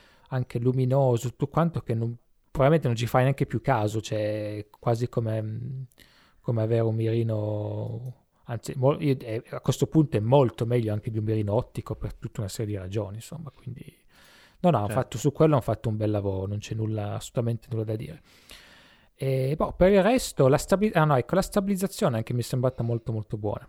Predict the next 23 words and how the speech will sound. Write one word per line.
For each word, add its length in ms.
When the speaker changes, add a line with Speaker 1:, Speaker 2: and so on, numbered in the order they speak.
Speaker 1:
anche 260
per 160
il 140
video. 320
Mi 40
sembra 300
che 100
abbiano 240
fatto 280
un 100
bel 100
lavoro 260
anche 160
su 140
quello, 360
quindi, 420
insomma, 680
no, 200
è, 260
è 120
un 100
sistema 420
interessante. 640